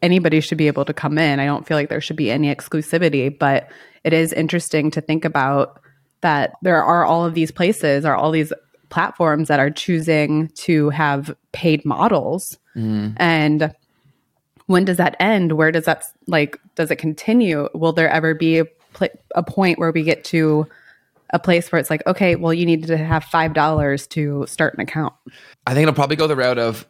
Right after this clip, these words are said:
Speaker 2: if you can, you get more from it, but great content will still always have a place on the platform. 'Cause if you eliminate that for people who can't pay, that's so dumb because you're not allowing new creators to exist, and you need that to keep the platform going. S-, but, but also, like, to, to play the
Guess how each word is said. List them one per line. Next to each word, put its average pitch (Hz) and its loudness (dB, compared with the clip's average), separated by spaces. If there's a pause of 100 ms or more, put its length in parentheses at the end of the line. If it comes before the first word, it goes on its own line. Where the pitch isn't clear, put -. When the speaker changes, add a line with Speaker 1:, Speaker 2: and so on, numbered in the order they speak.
(360)
Speaker 2:
if 113 -4
you 117 0
can, 123 0
you 113 4
get 113 2
more 107 2
from 107 0
it, 147 -2
but - -2
great 123 -2
content 117 -2
will 113 2
still 110 0
always 107 0
have 104 -2
a 101 -2
place 104 0
on 117 -2
the 117 0
platform. 127 0
'Cause 110 -4 (100)
if - -8
you 120 6
eliminate 127 2
that 104 -2
for 104 0
people - -2
who 107 0
can't 110 -4
pay, 139 2 (420)
that's 117 -4 (180)
so 123 2
dumb 113 2
because 113 2
you're 120 4
not 117 2
allowing 113 2
new 110 4
creators 104 0
to - -4
exist, 104 -2
and 107 2
you 107 2
need 107 2
that 107 0
to - -6
keep - -6
the - -6
platform 95 -4
going. 104 0 (440)
S-, - -20
but, - 0
but 135 0
also, 127 0 (260)
like, 113 -6
to, 127 -2
to 110 -2
play 123 -2
the 107 0